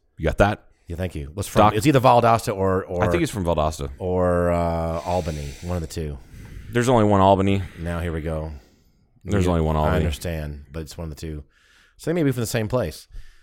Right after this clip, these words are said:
Speaker 2: But the point is, I know that Hicks, when he was a teenaged, when he was a young lad, was in Texas.
Speaker 1: Was in Texas. Gotcha.
Speaker 2: Pretty sure about that. I think it was Central Texas, like, like, uh, well, actually, I don't know if it's Central, like San Antonio,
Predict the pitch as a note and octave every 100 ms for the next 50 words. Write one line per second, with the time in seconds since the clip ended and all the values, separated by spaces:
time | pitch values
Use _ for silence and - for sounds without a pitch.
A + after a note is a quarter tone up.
0 | _ _ B2+ A#2 - D#3+ B2+ A2+ G#2 G2+
1 | A#2 A2 F#2+ A2 - G#2 G2 F#2 - A#2
2 | A2+ G#2+ F2+ F#2 F#2 D#2+ F2 - D#2 D#2
3 | F#2+ F#2 F2 D#2 G#2+ F#2 D#2 D2 D2+ F#2+
4 | F#2 F2 F2+ - G2+ - F2+ F2+ F#2+ F#2
5 | F#2 D#2+ D2 - _ - E2 G2 D#2 F2
6 | C#2+ C#2 C#2 C#2+ A2 C3 G2+ G#2+ F#2+ E2+
7 | C#2+ D2+ C#2 C#2+ D2+ D2+ D2+ - _ _
8 | _ _ - - - E2 D#2 - D#2+ D2
9 | D2 C#2+ C#2 C#2 C2+ C2+ - B2 D#3 -
10 | C3 - E3+ D#3 A2 - - B2 C3 A#2
11 | G#2 F#2 - G2+ F#2 B2 B2 A#2 A2+